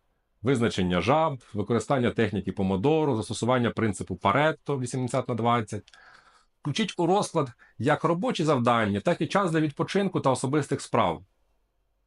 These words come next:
Наприкінці тижня проаналізуйте, наскільки ефективним був ваш розклад та які корективи варто внести надалі.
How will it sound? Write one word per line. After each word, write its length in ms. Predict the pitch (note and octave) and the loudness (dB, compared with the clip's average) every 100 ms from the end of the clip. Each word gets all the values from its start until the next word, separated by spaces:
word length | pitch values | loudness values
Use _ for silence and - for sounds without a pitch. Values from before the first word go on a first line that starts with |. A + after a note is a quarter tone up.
| _ _ A2 | _ _ -4
Наприкінці 500 | A2 A#2 B2+ A#2 B2 | 0 0 0 -2 0
тижня 360 | F#3+ F3+ D3 | 2 2 0
проаналізуйте, 800 | A2+ C3 D#3 C#3+ C3 A2+ G2 F2+ - _ _ _ | 0 0 0 0 0 0 0 -4 -10 _ _ _
наскільки 400 | A2+ G#2 C#3 A2+ | -4 0 -2 -2
ефективним 680 | - B2+ C3+ - F#3 D3+ B2+ | -4 -4 -4 0 0 2 0
був 120 | A#2+ | 0
ваш 200 | A2+ A2+ | 2 2
розклад 500 | A#2+ E3 G#3 - C#3 - _ _ _ | 2 2 0 0 -4 -6 _ _ _
та 100 | A#2+ | 0
які 240 | A#2+ A#2 C3 | 0 0 0
корективи 440 | B2+ A#2 F3 E3+ | 2 2 2 2
варто 340 | A#2+ C3+ C3 | 4 2 0
внести 300 | A2+ G#2 - | -2 -2 -2
надалі. 460 | A#2+ G2 F2+ E2 | 0 2 2 0